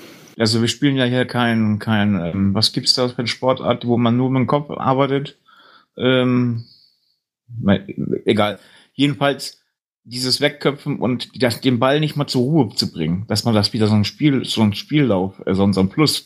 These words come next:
bekommt. Das ist auch, was ich, ähm, hätten wir ein bisschen mehr Ruhe gehabt noch,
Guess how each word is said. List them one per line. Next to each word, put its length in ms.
bekommt. 480
Das 120
ist 140
auch, 260
was 200
ich, 320
ähm, 380
hätten 240
wir 100
ein 60
bisschen 240
mehr 140
Ruhe 260
gehabt 480
noch, 340